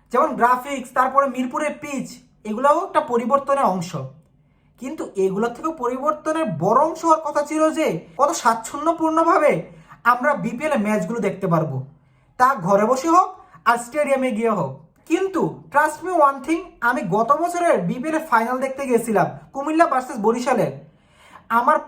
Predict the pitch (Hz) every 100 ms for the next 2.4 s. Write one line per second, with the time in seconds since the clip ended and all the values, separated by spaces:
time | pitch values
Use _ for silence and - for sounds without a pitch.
0 | - 277 311 330 285 285 285 285 285 294
1 | 320 330 _ _ _ _ _ - 294 302
2 | 320 302 294 294